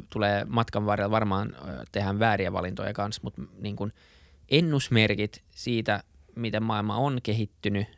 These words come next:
ja mi-, mitä uutta teknologiaa on tulossa, jotka tulee kuitenkin muuttaa elämää. Mitä on tapahtunut viimeisen kahdenkymmenen vuoden aikana?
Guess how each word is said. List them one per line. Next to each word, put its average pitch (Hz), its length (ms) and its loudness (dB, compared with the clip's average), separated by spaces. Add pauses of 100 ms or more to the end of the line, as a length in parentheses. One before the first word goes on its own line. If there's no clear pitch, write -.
(200)
ja 98 140 0
mi-, 110 400 -6
mitä 107 220 -2
uutta 110 220 -2
teknologiaa 107 600 0
on 107 100 -2
tulossa, 104 400 -4
jotka - 180 -8
tulee 120 380 0 (340)
kuitenkin 117 220 -2
muuttaa 117 260 0
elämää. 110 200 4
Mitä 160 200 2
on 151 100 2
tapahtunut 135 520 2
viimeisen 143 360 2
kahdenkymmenen 147 500 2
vuoden 120 180 0
aikana? 123 360 0